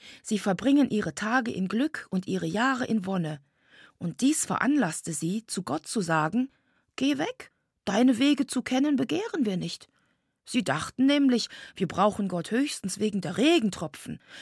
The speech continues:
aber wir haben Flüsse und Quellen, die unseren Bedarf decken. Deshalb sprach Gott, „Sie reizen mich mit dem Guten, mit dem ich sie überhäuft habe. Deshalb will ich eine Wasserflut bringen.“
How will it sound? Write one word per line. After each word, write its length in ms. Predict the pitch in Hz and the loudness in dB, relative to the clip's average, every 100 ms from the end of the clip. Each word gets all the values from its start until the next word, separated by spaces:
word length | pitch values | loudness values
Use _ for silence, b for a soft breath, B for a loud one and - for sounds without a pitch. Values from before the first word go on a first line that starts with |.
| B | B
aber 240 | 220 240 233 | -2 0 0
wir 140 | 233 | 2
haben 240 | 233 233 | 2 0
Flüsse 640 | 190 247 311 480 - - - | -2 2 2 2 -4 -10 -10
und 160 | - - | -10 -8
Quellen, 580 | - 190 277 349 180 147 | -6 0 2 2 -2 -4
die 100 | - | -6
unseren 340 | 220 226 190 | -2 -2 -2
Bedarf 440 | 175 170 170 147 - | -6 -6 -6 -8 -8
decken. 420 | 381 - 147 139 _ _ _ _ _ _ | -10 -8 -16 -16 _ _ _ _ _ _
Deshalb 300 | - 254 311 | -6 -4 -4
sprach 400 | - - 180 160 | -6 -6 -6 -6
Gott, 340 | - 196 - - _ _ _ _ _ | -2 -4 -4 -12 _ _ _ _ _
„Sie 180 | - - | -10 -4
reizen 480 | 180 262 269 - 208 | 2 2 0 -2 -2
mich 160 | 190 | -2
mit 160 | 202 185 | -2 -2
dem 160 | 170 | -4
Guten, 460 | 175 269 - - 254 B B | -2 0 0 4 2 B B
mit 180 | - 208 | -2 0
dem 160 | 233 226 | 2 2
ich 140 | 208 | -2
sie 120 | - | -4
überhäuft 560 | - 220 196 190 175 - | -2 0 0 0 -2 -4
habe. 300 | 151 151 156 b b b b b | -6 -4 -8 b b b b b
Deshalb 400 | 233 247 254 226 | 0 2 2 0
will 120 | 202 196 | 0 0
ich 200 | 190 - | 0 -2
eine 280 | 175 208 | -2 -2
Wasserflut 600 | 180 165 151 139 143 143 | -4 -6 -6 -10 -12 -12
bringen.“ 340 | - 143 143 | -12 -14 -14